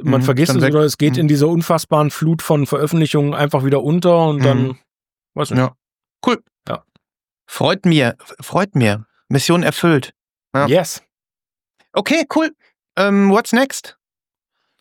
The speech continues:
Speaker 2: Denn
Speaker 1: Ich
Speaker 2: heute
Speaker 1: kann noch eins hinterher schieben?
Speaker 2: Ja, schieb mal noch eins hinterher. Du hast ja jetzt hier nur
Speaker 1: Gut.
Speaker 2: so kurz was gezeigt. Ja.
Speaker 1: Ja, genau. Also, <clears throat> zweites Album von den Tubs ist da.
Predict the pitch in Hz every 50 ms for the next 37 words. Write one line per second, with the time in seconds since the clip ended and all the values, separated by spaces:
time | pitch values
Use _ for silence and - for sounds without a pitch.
0 | _ _ _ _ _ _ _ _ _ _ _ 156 156 147 156 185 156 143 185 175
1 | 156 151 156 - 156 135 147 131 131 147 170 - - 202 208 214 233 135 127 131
2 | 143 139 - - 165 160 151 147 143 147 - 147 139 139 117 127 135 127 117 113
3 | 110 135 135 151 135 131 127 - 143 131 135 139 127 135 123 - - 147 - 147
4 | 131 - - 131 - - 139 131 127 123 - - - 135 135 135 - 135 120 110
5 | - _ _ _ - 131 110 101 90 - - - - - - - - - _ -
6 | 143 147 143 120 110 - - - 160 165 143 131 120 104 - - 151 165 226 240
7 | 214 185 131 160 185 196 190 196 180 - 185 170 156 147 131 - 151 165 175 170
8 | - - - - - - 113 - - - 123 113 117 135 165 202